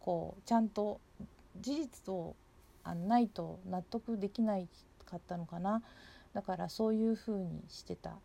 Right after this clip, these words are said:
時とかありましたし、あと、まあ、例えばお付き合いまで行っ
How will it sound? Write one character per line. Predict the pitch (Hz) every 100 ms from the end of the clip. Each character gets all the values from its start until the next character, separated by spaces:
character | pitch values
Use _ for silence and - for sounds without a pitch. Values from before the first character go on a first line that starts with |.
| - - -
時 | 196 -
と | -
か | 147 131 175
あ |
り | 175
ま | 180 185
し | -
た | -
し、 | - 190 170 156 - - - - - - - - - - - - 220
あ |
と、 | - 208
ま | 196 185
あ、 | - - - - - 220
例 | 233
え |
ば | 196
お | 190
付 | - -
き | 220
合 | 214
い |
ま | 196 175
で |
行 |
っ | 170